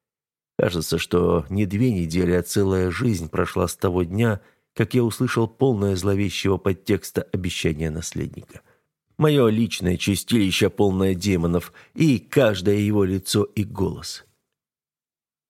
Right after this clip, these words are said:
Мне досталась первая по красоте женщине в Асаде, Хамдан, и я собираюсь устроить ей незабываемый медовый месяц.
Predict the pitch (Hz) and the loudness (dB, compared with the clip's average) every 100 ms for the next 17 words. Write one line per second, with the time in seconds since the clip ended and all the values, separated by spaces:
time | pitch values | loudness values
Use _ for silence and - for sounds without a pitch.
0 | _ - 113 110 107 - 117 113 104 - | _ 0 2 4 2 4 4 4 2 0
1 | 131 123 104 92 92 95 90 104 98 107 | 2 4 4 4 4 2 0 0 0 -2
2 | - 101 90 82 98 90 85 92 92 95 | 2 0 2 2 2 2 -2 -2 2 2
3 | 92 92 90 - 78 90 - 87 85 76 | 2 2 0 -4 -2 -2 0 0 0 0
4 | 87 85 82 - _ _ _ _ 131 147 | 0 0 -2 -8 _ _ _ _ 2 4
5 | 123 123 139 131 117 123 - 135 117 120 | 4 2 4 4 2 0 2 2 4 2
6 | 117 110 101 104 104 107 104 101 101 98 | 2 2 0 2 4 4 4 4 2 2
7 | 101 95 92 95 92 87 - - - | 2 2 2 2 0 -2 -4 -10 -14